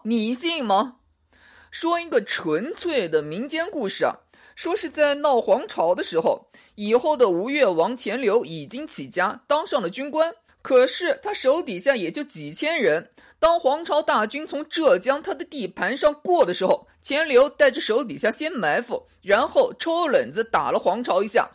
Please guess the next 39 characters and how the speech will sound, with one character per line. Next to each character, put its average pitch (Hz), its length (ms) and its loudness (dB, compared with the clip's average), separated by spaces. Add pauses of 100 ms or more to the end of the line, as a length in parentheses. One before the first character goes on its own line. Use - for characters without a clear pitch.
黄 294 240 4 (140)
巢 302 220 2
就 359 120 -4
带 294 280 0
着 208 120 -6
人 196 160 0
过 302 160 -6
去 254 140 -8
追， 311 320 -8 (180)
钱 294 220 -4
镠 302 160 -2
在 285 160 -4
前 240 180 -4
面 339 160 -6
跑， - 380 -2 (300)
然 269 220 2
后 359 200 4
在 247 160 -2
经 330 260 -8
过 302 120 -4
一 294 40 -4
个 320 120 -6
路 320 180 0
口 143 240 0
的 151 80 -4
时 208 160 -4
候， 185 220 2
钱 285 260 -4
镠 277 180 6
看 294 160 -6
到 285 120 -2
路 294 220 -6
边 277 220 -4
有 170 160 -2
一 - 20 -8
个 233 100 -4
老 175 160 2
太 277 260 0
太， - 180 -6